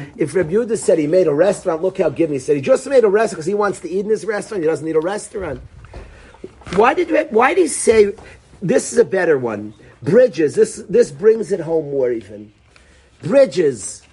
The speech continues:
They did it for themselves. Why? What should he have said? Bridges. He should have said, 'cause they want to get to the other side. They're not doing it for me.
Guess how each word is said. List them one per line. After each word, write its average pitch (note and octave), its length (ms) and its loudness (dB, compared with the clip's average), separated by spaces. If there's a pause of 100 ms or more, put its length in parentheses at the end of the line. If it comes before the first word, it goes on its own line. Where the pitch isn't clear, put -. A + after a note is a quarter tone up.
(200)
They A#3 120 4
did D#4+ 180 -2
it E4 120 -2
for F#4 80 -8
themselves. D4 720 2
Why? F#3 320 4
What G3+ 220 2
should - 160 -2
he D4+ 140 -2
have F#3 100 2
said? E3+ 540 -6 (1120)
Bridges. A#3 920 0 (560)
He F#3+ 120 -2
should A#3 240 2
have A3+ 80 0
said, - 260 -4
'cause F4 120 -2
they C#4 140 2
want F#3+ 180 -4
to C#3+ 40 -4
get C#3 220 -6
to C3+ 60 -16
the B2+ 100 -4
other B2 80 -2
side. A#2 320 -8
They're C3 80 -6
not F#3 200 -8
doing B2 200 -8
it - 60 -14
for A#2 120 -18
me. A2+ 300 -10